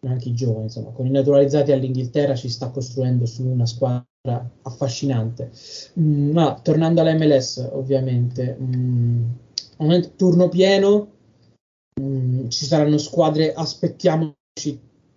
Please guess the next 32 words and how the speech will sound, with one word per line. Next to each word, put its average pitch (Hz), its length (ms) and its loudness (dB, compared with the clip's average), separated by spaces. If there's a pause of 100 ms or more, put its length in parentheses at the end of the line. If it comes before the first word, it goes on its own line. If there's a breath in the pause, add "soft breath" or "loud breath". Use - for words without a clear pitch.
(240)
tanto 151 380 -2
turnover 147 720 2 (160)
per 131 140 -14
certi 135 300 -10
versi. 196 520 -4 (100)
Mm, 131 520 -6 (1160)
io 226 140 6
sono 220 200 4
curioso 185 380 4
di 180 220 -2
come 180 220 0
sta 175 240 0
Real 175 200 4
Salt 170 280 -4
Lake, 175 320 2
perché 151 180 -12
secondo 160 160 -2
me 180 80 0
Real 160 160 0
Salt 156 240 -6
Lake 180 280 -2
è - 20 2
in 143 80 -2
crescita, 202 760 -2 (420 soft breath)
mm, 151 260 -2
sembra 185 440 0 (300)
aver 165 260 4
varato 156 580 0
un 151 380 -2
quattro 151 320 -2
quattro 143 300 0
due 139 460 0